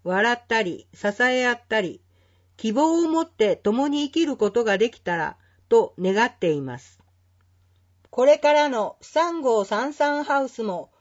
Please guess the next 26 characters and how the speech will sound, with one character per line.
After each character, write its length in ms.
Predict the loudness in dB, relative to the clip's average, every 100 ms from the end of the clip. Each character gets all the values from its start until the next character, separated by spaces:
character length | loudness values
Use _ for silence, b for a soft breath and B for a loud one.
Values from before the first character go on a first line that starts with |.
| _ -6
ど 240 | -2 -2
う 40 |
ぞ 240 | 0 0 0
よ 120 | 0
ろ 140 | 0 0
し 120 | -2
く 180 | -6 -2
お 80 | 0
願 420 | 0 2 2 0
い 20 |
い 60 | -2
た 160 | -4
し 140 | -4 -4
ま 160 | -4
す。 240 | -4 -12 _ _ _ _ _ _ _ _ _ _ _ _
初 180 | -6 0
代 280 | 2 2
理 140 | 0 -4
事 140 | -4
長、 500 | -2 0 0 -4 -12 -6
上 240 | -2 0
野 100 | 0
敏 340 | -2 -4 -6 -10
子、 180 | -10 -10 _ _ _ -4
挨 180 | -2
拶。 460 | -2 -8 -10 -14 _